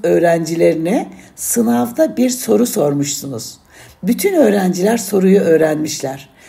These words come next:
Sabah öğrencilerin hepsi 'Günaydın Hatice Hanım.' diye içeri giriyorlar. Kendimi çok mutlu hissediyorum." dedi. Yaratıcılık yol boyunca size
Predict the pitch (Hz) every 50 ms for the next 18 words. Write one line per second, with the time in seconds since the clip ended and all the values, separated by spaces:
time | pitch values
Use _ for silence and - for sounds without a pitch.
0 | - - - - - - - 240 247 269 311 330 320 - 214 220 220 214 214 214
1 | 214 202 185 190 202 214 208 214 214 226 285 311 - - - 285 277 - - 214
2 | 202 208 220 220 220 214 - 269 277 247 196 185 - - 175 143 147 156 147 139
3 | 143 143 143 143 147 147 143 160 202 294 359 - - - - - _ - 185 185
4 | - 214 185 180 196 185 - 147 139 139 135 135 139 139 143 139 131 139 - -
5 | _ _ - - - - - 240 240 240 220 240 233 226 - - 294 294 285 -
6 | 160 151 147 151 151 143 135 - - - 139 139 131 147 143 139 139 139 139 -
7 | - _ _ _ _ - 143 131 123 123 123 - - _ _ _ _ _ _ _
8 | - - - - - - 190 226 269 311 320 302 - 311 208 277 302 302 381 453
9 | - - - - - 165 185 247 349 392 359 233 - 180 170 175 196 208 196 175
10 | - 233 - - - 165 160 180 196 - 190 -